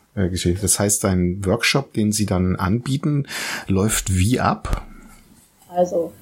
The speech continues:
Speaker 2: ähm, wir machen natürlich zunächst eine kleine Einführung. Sicherheit geht bei uns immer vor. Äh, meine Ponys sind speziell ausgebildet und trainiert über sehr viele Jahre. Das heißt, äh,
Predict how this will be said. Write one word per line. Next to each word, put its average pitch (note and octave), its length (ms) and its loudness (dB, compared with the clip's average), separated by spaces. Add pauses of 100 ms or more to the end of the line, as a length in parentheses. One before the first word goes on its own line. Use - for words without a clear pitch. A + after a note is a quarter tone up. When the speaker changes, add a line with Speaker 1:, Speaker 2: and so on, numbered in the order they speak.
(420)
Speaker 2:
ähm, E3+ 440 4
wir F#3+ 100 4
machen G#3 180 6
natürlich G#3+ 420 0
zunächst F#3+ 380 0
eine - 80 -2
kleine - 300 0
Einführung. A3+ 760 2
Sicherheit F3+ 560 2 (140)
geht F3 220 -4
bei - 100 -2
uns - 600 -10
immer F3+ 200 -4 (100)
vor. C4+ 380 6 (540)
Äh, F3 180 2
meine F3 300 6
Ponys F#3+ 420 0
sind F3 320 0
speziell - 520 -10
ausgebildet G3 680 -2
und - 240 -4
trainiert A3 420 6
über A3 200 -2
sehr G3+ 180 -2
viele F#3+ 320 -4
Jahre. C#4+ 380 6 (640)
Das - 180 -14
heißt, - 380 -8
äh, - 40 -16